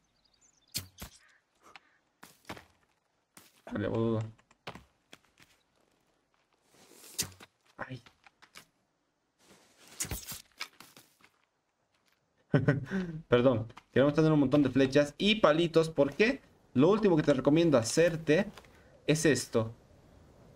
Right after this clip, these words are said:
¿Dónde estás? ¿Dónde estás? Guarda explosivos, troncos. ¿Tendedero de pieles?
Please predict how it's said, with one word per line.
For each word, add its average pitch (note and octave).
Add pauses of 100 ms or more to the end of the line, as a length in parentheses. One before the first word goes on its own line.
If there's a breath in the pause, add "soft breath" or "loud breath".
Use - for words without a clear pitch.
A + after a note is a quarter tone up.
¿Dónde B2+
estás? A#2
¿Dónde A#2+
estás? - (1200)
Guarda A#2
explosivos, C#3+
troncos. C#3+ (1400)
¿Tendedero A#2+
de G#2
pieles? E3+